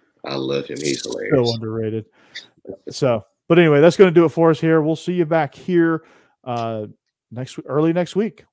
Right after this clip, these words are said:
Speaker 2: We start to look at week one, which is not much of a preview for us, but we'll start to look around the conference as well. But, uh, we are the Believe in Georgia Dogs podcast on the Believe Network. For Israel Troop, welcome back. Glad you're feeling better. I'm Corey Burton.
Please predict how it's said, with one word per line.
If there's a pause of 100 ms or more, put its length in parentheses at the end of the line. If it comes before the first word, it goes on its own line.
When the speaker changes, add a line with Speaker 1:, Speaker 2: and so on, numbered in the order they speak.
Speaker 2:
We
start
to
look
at
week
one,
which (120)
is
not
much
of
a
preview
for
us,
but
we'll
start
to
look
around
the
conference
as
well.
But, (400)
uh,
we
are
the
Believe
in
Georgia
Dogs
podcast
on
the
Believe
Network.
For
Israel
Troop, (120)
welcome
back. (320)
Glad
you're
feeling
better.
I'm
Corey
Burton.